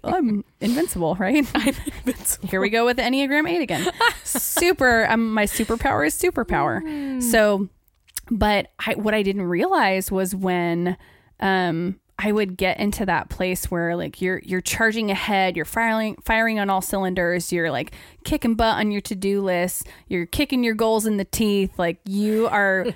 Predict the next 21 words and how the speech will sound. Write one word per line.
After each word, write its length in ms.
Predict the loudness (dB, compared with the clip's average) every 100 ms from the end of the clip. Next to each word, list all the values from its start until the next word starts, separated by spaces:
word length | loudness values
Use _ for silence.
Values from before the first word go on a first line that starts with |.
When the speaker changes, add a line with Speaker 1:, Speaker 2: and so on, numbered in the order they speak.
| -8
Speaker 2:
<laughs> 220 | -10 -4 2
Speaker 1:
busting 480 | 4 4 2 2
it 180 | 2 0 -2
out, 380 | 0 2 2 0
and 100 | -2
everything's 520 | 0 0 0 0 -2
going 260 | 0 -2 0
great, 200 | 0 0
and 120 | 0
then 80 | 0
all 120 | 0
of 80 | -2
a 20 |
sudden 220 | -2 -2 -2
it's 140 | -2
like, 120 | -6
hard 460 | -6 -4 -4 -2 -2
stop. 320 | 0 0 0 0 0 -4 _ -16 -12 -2
Like, 260 | 0 0 -6
Speaker 2:
Yeah. 360 | -6 -4 -4 -8 _ -14
Speaker 1:
whoa. 580 | -6 -2 0 0 -4